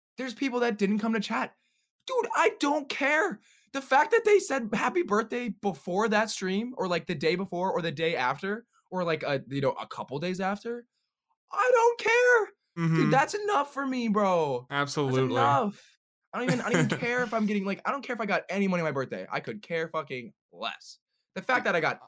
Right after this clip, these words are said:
Speaker 1: anything on my birthday and then I got, like, a lot, I got a ton, a shit ton of raids. It was insane. I got, like,
Speaker 2: I love that.
Speaker 1: I think, like, eight or nine raids that
Speaker 2: Oh,
Speaker 1: day.
Speaker 2: wow.
Speaker 1: Like, in general, I got raided once during my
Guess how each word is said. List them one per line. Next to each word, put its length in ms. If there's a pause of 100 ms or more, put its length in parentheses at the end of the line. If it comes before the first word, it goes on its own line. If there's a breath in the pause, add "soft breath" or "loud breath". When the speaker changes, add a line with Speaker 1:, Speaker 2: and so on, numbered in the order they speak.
Speaker 1:
anything 420
on 60
my 80
birthday 360
and 80
then 100
I 60
got, 180
like, 280 (540)
a 60
lot, 180
I 80
got 200
a 40
ton, 280
a 40
shit 280
ton 140
of 60
raids. 240
It 60
was 120
insane. 500
I 60
got, 200
like, 80
Speaker 2:
I 60
love 360
that. 320 (460)
Speaker 1:
I 40
think, 140
like, 300
eight 200
or 80
nine 320
raids 360
that 160
Speaker 2:
Oh, 100
Speaker 1:
day. 180
Speaker 2:
wow. 360
Speaker 1:
Like, 260
in 180
general, 420
I 140
got 220
raided 260
once 360
during 240
my 340